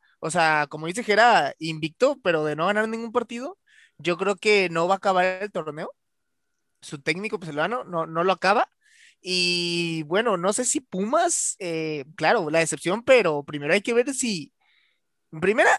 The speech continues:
a ver si era favorito, o sea, no sé si lo catalogaríamos como,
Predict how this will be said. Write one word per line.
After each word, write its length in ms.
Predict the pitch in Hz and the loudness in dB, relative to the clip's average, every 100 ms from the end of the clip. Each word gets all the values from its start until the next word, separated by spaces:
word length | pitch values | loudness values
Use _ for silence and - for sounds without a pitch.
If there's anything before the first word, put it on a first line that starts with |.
| - | 0
a 160 | 160 175 | 0 4
ver 220 | 208 233 | 4 4
si 240 | 240 262 | 2 4
era 920 | 233 208 214 226 220 196 170 156 143 135 151 _ _ _ _ - | 6 6 6 6 6 6 4 2 -4 -10 -16 _ _ _ _ 0
favorito, 520 | 170 160 156 226 196 | 2 2 0 2 2
o 20 | |
sea, 580 | 196 170 151 143 123 - _ _ _ | 4 4 4 -2 -6 -12 _ _ _
no 280 | _ 156 175 | _ -6 -2
sé 140 | 208 220 | 0 -2
si 100 | 226 | 0
lo 140 | 196 | 0
catalogaríamos 920 | 175 160 151 147 160 160 170 202 220 196 | 0 -2 -2 2 2 4 4 2 0 -6
como, 420 | 180 160 151 135 | -8 -4 -6 -6